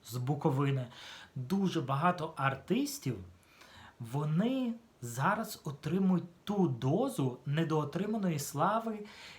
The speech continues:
якої вони не змогли отримати за роки незалежності. Тому що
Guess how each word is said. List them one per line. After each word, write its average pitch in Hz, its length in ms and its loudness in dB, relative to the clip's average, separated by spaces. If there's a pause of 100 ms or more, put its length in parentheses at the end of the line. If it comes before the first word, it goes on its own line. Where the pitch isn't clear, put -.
(100)
якої 156 480 -2
вони 165 260 2
не 180 100 2
змогли 151 500 0
отримати 170 540 0
за 147 160 -2
роки 143 240 0
незалежності. 147 840 -2
Тому 202 320 0
що 156 400 2